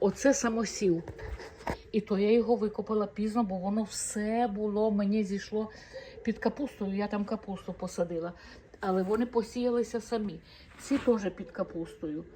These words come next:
були, всі під капустою. Отамо з краєчку нападали. Це, не знаю, як називається сорт, але у мене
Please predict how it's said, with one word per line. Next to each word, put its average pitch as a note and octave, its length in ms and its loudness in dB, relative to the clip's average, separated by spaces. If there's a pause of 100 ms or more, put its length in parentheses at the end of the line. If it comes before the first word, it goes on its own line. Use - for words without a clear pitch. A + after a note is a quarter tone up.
(360)
були, E3 300 -2
всі A#3 280 -2
під - 200 -8
капустою. E3+ 680 -10
Отамо F#3+ 360 0
з - 80 -2
краєчку G#3+ 640 -2
нападали. A3 640 0 (520)
Це, G3+ 160 2 (480)
не A3 180 4
знаю, G3+ 280 2
як G3+ 140 2
називається A3 560 0
сорт, G3 380 -2
але F#3+ 200 2
у F#3+ 60 2
мене G3 300 0